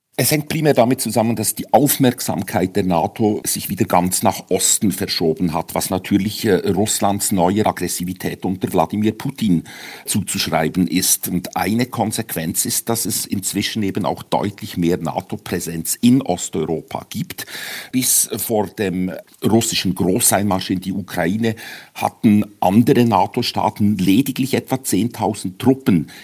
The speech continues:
in den osteuropäischen nato-Ländern stationiert. Inzwischen ist diese Zahl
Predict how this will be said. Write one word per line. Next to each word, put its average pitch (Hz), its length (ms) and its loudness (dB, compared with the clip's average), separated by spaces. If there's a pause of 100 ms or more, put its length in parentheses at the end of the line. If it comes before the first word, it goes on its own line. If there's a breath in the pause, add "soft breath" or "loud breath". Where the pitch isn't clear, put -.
(140)
in 104 180 0
den 92 300 0
osteuropäischen 85 880 0
nato-Ländern 76 720 -2
stationiert. 87 760 -2
Inzwischen 92 520 -2
ist - 180 -6
diese 87 140 -6 (160)
Zahl - 460 -2